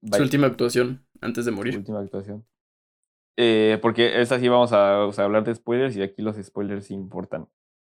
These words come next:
Speaker 2: Yo digo. Y es, ajá,
Speaker 1: Nah,
Speaker 2: la, sí, o sea,
Speaker 1: nah.
Speaker 2: disfruté mucho más la película sin haber sabido nada, ¿no?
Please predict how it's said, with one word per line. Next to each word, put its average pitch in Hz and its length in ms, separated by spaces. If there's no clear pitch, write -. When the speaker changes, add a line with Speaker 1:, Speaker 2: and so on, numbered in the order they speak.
Speaker 2:
Yo 113 360
digo. 90 400
Y 110 200
es, 131 200
ajá, 143 260
Speaker 1:
Nah, 123 380
Speaker 2:
la, 135 240
sí, 165 120
o 95 180
sea, - 0
Speaker 1:
nah. 123 80
Speaker 2:
disfruté 135 460
mucho 175 280
más 165 100
la 165 120
película 127 460
sin 113 220
haber 110 220
sabido 113 440
nada, 98 640
¿no? - 160